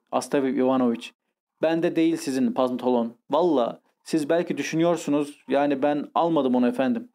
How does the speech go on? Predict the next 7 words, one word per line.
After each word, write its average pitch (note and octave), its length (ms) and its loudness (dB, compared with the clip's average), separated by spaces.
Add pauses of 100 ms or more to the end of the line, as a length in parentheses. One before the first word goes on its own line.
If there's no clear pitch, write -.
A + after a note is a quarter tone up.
(460)
"Peki F3 320 0
nereye F3 260 2
gitmiş D#3+ 320 -4
olabilir C#3 400 0
Emelyan C#3 420 2
İliç?" B2+ 480 -2 (540)
"Hayır D3+ 440 0